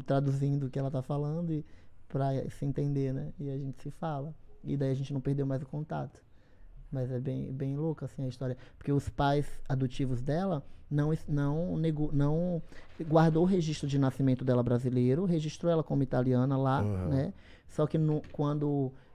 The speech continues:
Speaker 1: a, a mãe adotiva dela faleceu, o pai dela foi e contou.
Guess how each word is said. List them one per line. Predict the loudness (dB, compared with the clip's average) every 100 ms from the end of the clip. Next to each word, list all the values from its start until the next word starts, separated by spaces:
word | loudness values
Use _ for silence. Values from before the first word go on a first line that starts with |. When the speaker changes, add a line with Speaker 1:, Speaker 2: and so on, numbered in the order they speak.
| -8
Speaker 1:
a, | -4 -4 -2
a | 0
mãe | 2 2
adotiva | 0 -2 -2 -2
dela | -2 -2
faleceu, | -2 -4 -2 0 0 0
o | -4
pai | 0 0 2
dela | 2 2 2
foi | 2 0
e |
contou. | 0 -2 -2 -2 -2